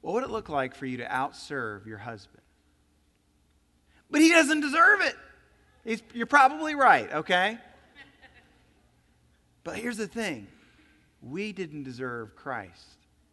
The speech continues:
either. That's humility. Not only that, but,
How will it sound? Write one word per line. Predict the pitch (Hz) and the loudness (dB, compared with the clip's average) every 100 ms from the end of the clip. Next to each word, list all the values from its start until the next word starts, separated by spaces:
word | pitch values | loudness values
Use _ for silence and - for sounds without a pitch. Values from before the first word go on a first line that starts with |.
| _ _ _ _ _ - | _ _ _ _ _ -18
either. | 117 101 - _ _ _ _ _ _ _ _ _ _ _ _ _ _ _ _ _ _ _ _ _ _ _ _ _ _ _ _ _ _ _ _ | -16 -18 -20 _ _ _ _ _ _ _ _ _ _ _ _ _ _ _ _ _ _ _ _ _ _ _ _ _ _ _ _ _ _ _ _
That's | 135 131 | -18 -14
humility. | 151 139 117 101 - _ _ _ _ _ _ _ _ _ - | -10 -10 -10 -16 -20 _ _ _ _ _ _ _ _ _ 2
Not | 196 | 4
only | 220 196 | 4 4
that, | 196 196 | 6 6
but, | 165 156 | 4 -6